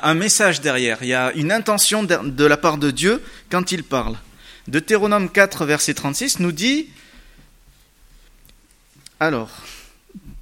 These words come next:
Du ciel, il t'a fait entendre sa voix pour t'instruire, et sur la terre, il t'a fait voir son grand feu, et tu as entendu ses paroles du milieu du feu. » Et on pourrait lire Exode chapitre vingt, qui, qui décrit véritablement cette histoire,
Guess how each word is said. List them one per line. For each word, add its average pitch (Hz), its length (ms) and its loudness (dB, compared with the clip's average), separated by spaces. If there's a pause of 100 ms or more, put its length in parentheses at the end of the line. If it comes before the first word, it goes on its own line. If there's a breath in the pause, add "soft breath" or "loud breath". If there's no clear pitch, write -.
(600)
Du 220 160 0
ciel, 233 500 4
il 208 140 0
t'a 196 120 6
fait 240 220 4
entendre 226 480 4
sa 175 220 2
voix 170 500 0 (380)
pour 302 240 2
t'instruire, 214 720 0 (480 soft breath)
et 156 80 0
sur 262 260 0
la 208 140 4
terre, 214 320 2
il 196 80 0
t'a 175 160 2
fait 170 160 0
voir 202 300 0
son 165 200 0
grand 180 240 -2
feu, 226 400 2 (360 loud breath)
et 208 120 2
tu 180 160 0
as 185 240 4
entendu 233 440 2
ses 202 240 0
paroles 185 360 2
du 156 140 -4
milieu 170 300 -2
du 156 120 -8
feu. » - 280 6 (1800 soft breath)
Et 135 120 8
on 139 120 4
pourrait 160 260 8
lire 180 300 2
Exode 185 420 4
chapitre 147 480 -2
vingt, 165 180 0
qui, 143 280 -4
qui 120 240 -12
décrit 131 380 -4
véritablement 117 680 -4
cette 110 220 -10
histoire, 165 400 -6